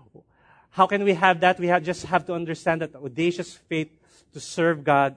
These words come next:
is a result in understanding the audacious love served by God. So right now, if you're here, if you're a volunteer, we just want to say thank you.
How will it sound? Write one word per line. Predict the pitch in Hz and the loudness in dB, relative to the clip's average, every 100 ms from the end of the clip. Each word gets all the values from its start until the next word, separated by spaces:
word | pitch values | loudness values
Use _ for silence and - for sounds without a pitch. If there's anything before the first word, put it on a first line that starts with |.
| _ | _
is | 160 170 | -10 -6
a | 151 | -4
result | 143 - 190 185 185 | -6 -4 0 0 -2
in | 156 | -14
understanding | 147 156 143 - 156 151 151 143 | -10 -8 -8 -4 -2 -2 -4 -12
the | 143 | -12
audacious | 135 120 160 156 170 - - _ _ _ _ _ _ | -14 -6 -6 -4 -10 -12 -18 _ _ _ _ _ _
love | 131 147 151 123 104 _ _ _ _ _ _ _ | 0 2 2 2 -8 _ _ _ _ _ _ _
served | - - - - 160 156 117 101 _ _ _ _ _ _ | -18 -16 -10 0 4 4 0 -10 _ _ _ _ _ _
by | 120 131 131 123 107 _ _ _ _ _ _ _ _ _ _ 127 | 0 2 2 -2 -8 _ _ _ _ _ _ _ _ _ _ -6
God. | 131 117 101 _ _ _ _ _ _ _ _ _ _ _ _ _ _ _ _ _ _ _ | -2 -2 -6 _ _ _ _ _ _ _ _ _ _ _ _ _ _ _ _ _ _ _
So | _ 175 | _ 4
right | 185 196 | 6 6
now, | 196 175 | 2 0
if | 156 185 | -2 2
you're | 202 | 2
here, | 185 185 147 | 2 -2 -2
if | 151 | 0
you're | 175 | 0
a | 175 | 0
volunteer, | 151 156 151 143 127 98 _ _ _ _ _ _ - - - _ _ _ _ _ _ - | 0 -2 -4 -8 -10 -10 _ _ _ _ _ _ -20 -20 -20 _ _ _ _ _ _ -10
we | 180 | -8
just | 175 | 0
want | 180 147 | 0 0
to | |
say | 170 143 | -4 -6
thank | 143 131 120 | -6 -8 -10
you. | 110 | -18